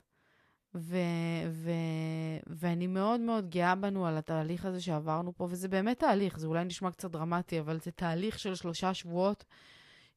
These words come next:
אולי חודש, לא יודעת, שלמדנו מהם המון וגדלנו מהם המון.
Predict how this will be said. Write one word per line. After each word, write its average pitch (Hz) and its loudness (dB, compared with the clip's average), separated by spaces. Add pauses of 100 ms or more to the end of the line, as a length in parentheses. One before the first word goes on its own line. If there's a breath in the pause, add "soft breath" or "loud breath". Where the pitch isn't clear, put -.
(140)
אולי 190 2
חודש, 196 0
לא 185 -2
יודעת, 185 -2 (560 soft breath)
שלמדנו 180 2
מהם 190 4
המון 185 2
וגדלנו 175 4
מהם 185 0
המון. 170 -4